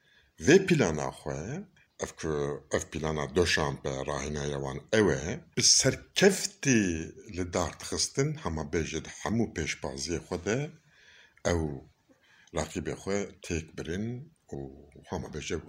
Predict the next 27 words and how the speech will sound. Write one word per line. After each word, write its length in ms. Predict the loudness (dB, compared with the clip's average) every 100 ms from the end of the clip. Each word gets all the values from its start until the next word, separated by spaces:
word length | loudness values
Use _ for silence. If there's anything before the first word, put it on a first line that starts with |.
| -18 -14 -8
weke 320 | -8 -8 -10 -12 -20 -20 -20 -10 -4
dest 180 | -2 -2
û 100 | -6 -8 -8
piyê 220 | -6 -6
xwe 100 | -8 -4
bihejînin, 600 | 0 2 0 0 0 0 -4 -12 _ -20 _ _
lîstin 500 | -4 -2 -4 -4 -4 -4 -8 -14
û 100 | -18 -16 -12 -12 -6
lîstika 360 | -6 -6 -8
qetandin. 560 | -8 -10 -14 -16 -18 -20 _ 2
Brîtanya 640 | 4 6 6 6 6 4
jî, 240 | 0 -2 -6 -16 _
erê 280 | 6 8 6
di 60 | 4
lîstika 360 | 4 2 2 4
wan 200 | 6 4
de 80 | 2
hinek, 400 | 4 4 4 2 -4
e, 100 | -2 0 0 0 0
asteng 420 | 0 0 2 0
hene. 340 | 2 0 0 -2 -6 -12 _ _
Solgate 720 | 2 6 6 8 8 8 6 -4 -16 0
di 180 | 4 6 4 2 -6 -18 _
maçên 400 | 2 2 6 4 4
evlî 320 | 0 0 0 2
de 160 | 4 4 2 -6 -20 -20 -20 -20 -18 -4
e, 360 | 0 2 0